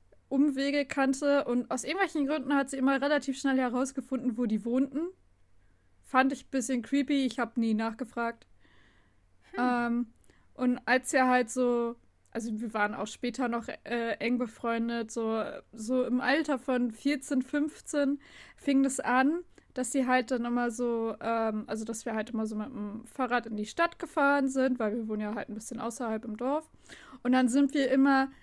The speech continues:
Speaker 1: ähm, andere Wege gefahren, also immer zufällig an den,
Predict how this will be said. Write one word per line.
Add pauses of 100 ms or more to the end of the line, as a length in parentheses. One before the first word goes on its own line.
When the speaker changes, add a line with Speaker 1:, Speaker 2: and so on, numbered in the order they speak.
(200)
Speaker 1:
ähm,
andere
Wege
gefahren,
also
immer
zufällig
an
den,